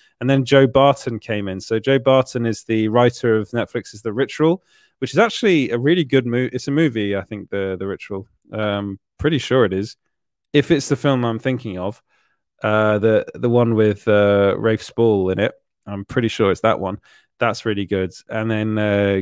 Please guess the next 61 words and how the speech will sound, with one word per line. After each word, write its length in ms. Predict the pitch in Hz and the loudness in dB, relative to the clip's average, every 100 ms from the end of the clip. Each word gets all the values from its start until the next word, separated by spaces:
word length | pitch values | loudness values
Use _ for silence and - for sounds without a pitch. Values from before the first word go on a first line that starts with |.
| 95 | 0
Giri 380 | 120 117 113 | 2 4 2
Haji, 520 | 101 110 110 123 156 - | 2 0 0 0 0 -2
I 60 | 117 | -4
think 260 | - 139 | -2 -2
<laughs> 20 | - | 2
that's 160 | 202 | 2
how 120 | - | 4
you 80 | 135 | 2
say 240 | - 143 156 | 6 6 6
it. 120 | - | 2
So 140 | 123 | 2
that's, 180 | 113 110 | 2 2
that 180 | - 120 | 2 2
is 180 | 123 113 | 2 -2
a 40 | |
s-, 260 | 107 - - | -10 -12 -10
that 180 | 127 120 | -4 -2
is 80 | 113 | -2
a 40 | |
series, 380 | 107 113 107 98 | -6 -4 -4 -4
I 60 | 95 | -6
think. 280 | 110 98 _ _ - - - | -10 -12 _ _ -20 -8 2
But 80 | |
we'll 40 | 151 | 2
have 160 | 196 | 2
to 100 | - | 2
wait 200 | 156 160 | 4 4
how 140 | 127 139 | 4 2
that, 300 | 127 110 - | 2 0 -2
that 180 | 127 95 | -4 -4
turns 280 | - 127 123 | -4 -2 2
out. 140 | 135 | 2
But 120 | 131 | 4
it 60 | 147 | 2
sounds 300 | - 180 165 | 2 2 2
very, 240 | 139 131 | 4 4
very 240 | 120 120 113 | 6 4 2
cool. 400 | - 110 110 - | 2 2 0 -2
It's 260 | 120 113 - | -8 -8 -6
like 200 | 120 117 | -6 -4
a 260 | 120 113 107 | -4 -4 -6
kind 140 | 139 | -6
of 80 | 123 | -6
prequel 500 | - 160 156 165 156 - | 0 -2 0 -2 0 -4
to 80 | |
the 80 | 135 | -4
Batman 360 | 139 135 139 131 | -2 -2 -2 -4
movie 300 | 135 127 131 | -6 -4 -6
that 140 | 123 | -4
he's 120 | 123 | -6
making 300 | 127 131 - | -2 -4 -2
at 60 | 123 | -2
the 60 | 117 | 0
moment, 280 | 123 127 110 | 0 0 0
or 140 | 110 | 0
he's 100 | 107 | -2
act-, 140 | 107 | -4
actually 240 | 127 104 104 | -6 -8 -10
finished 340 | - 127 117 | -4 -4 -4
making 280 | 104 101 101 | -8 -8 -6
it. 120 | 104 | -8